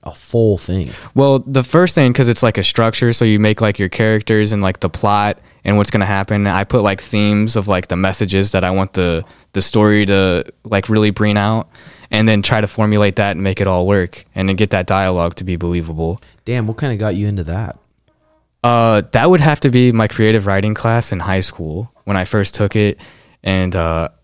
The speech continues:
Speaker 2: you know, I just was like, "Oh, I'm gonna get an easy A."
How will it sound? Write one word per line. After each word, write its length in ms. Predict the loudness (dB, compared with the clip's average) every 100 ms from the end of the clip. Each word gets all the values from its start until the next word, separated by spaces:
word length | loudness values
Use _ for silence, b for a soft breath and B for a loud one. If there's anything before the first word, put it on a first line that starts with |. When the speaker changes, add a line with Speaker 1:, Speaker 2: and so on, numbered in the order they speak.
| _
Speaker 2:
you 100 | 0
know, 80 | 0
I 80 | 0
just 200 | -2 -2
was 140 | 0
like, 160 | 0 0
"Oh, 60 |
I'm 60 | -2
gonna 120 | 0
get 120 | -2
an 80 | -2
easy 340 | -2 -2 -2 -2
A." 420 | -2 0 0 -2